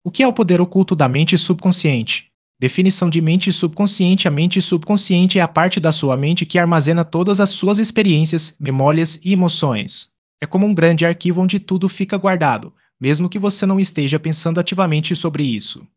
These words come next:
Pense nela como um computador que salva tudo que você faz, mesmo quando você desliga. Como a mente subconsciente funciona? A mente subconsciente opera em segundo plano.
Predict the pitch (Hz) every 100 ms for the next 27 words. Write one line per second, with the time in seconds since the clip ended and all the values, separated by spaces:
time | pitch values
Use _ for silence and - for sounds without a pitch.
0 | _ _ - 170 156 156 180 185 220 214
1 | 196 190 190 165 151 147 156 - 131 139
2 | - 185 180 165 165 180 - 151 - -
3 | - 135 151 180 175 160 165 180 180 151
4 | 139 143 123 104 107 - _ _ - 196
5 | 160 165 180 185 185 - 196 - 180 185
6 | 185 202 196 - 180 175 156 165 185 185
7 | 180 196 190 190 185 185 - 165 190 190
8 | 151 160 185 - 151 143 120 92